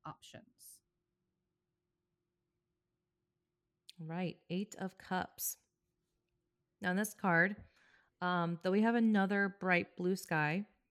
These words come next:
Speaker 2: what we're seeing is an individual walking away from their Eight Cups, which are, um, across from a small body of water.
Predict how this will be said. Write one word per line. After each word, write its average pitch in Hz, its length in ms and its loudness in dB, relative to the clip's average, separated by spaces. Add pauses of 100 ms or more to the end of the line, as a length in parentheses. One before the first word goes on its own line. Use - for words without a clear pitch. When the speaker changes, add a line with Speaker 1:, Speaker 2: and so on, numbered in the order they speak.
(380)
Speaker 2:
what 190 140 -8
we're 185 120 -2
seeing 202 480 0
is 175 260 -4
an 170 120 -4
individual 160 960 -2 (280)
walking 165 380 0
away 156 300 0
from 156 300 -4
their 147 240 -4 (100)
Eight - 240 -6
Cups, - 540 -2
which 170 320 -4
are, 160 440 0 (540)
um, 156 440 -2 (100)
across 165 380 -4
from 175 140 0
a 165 40 -2
small 160 320 0
body 156 300 0
of 156 160 -4
water. 156 540 0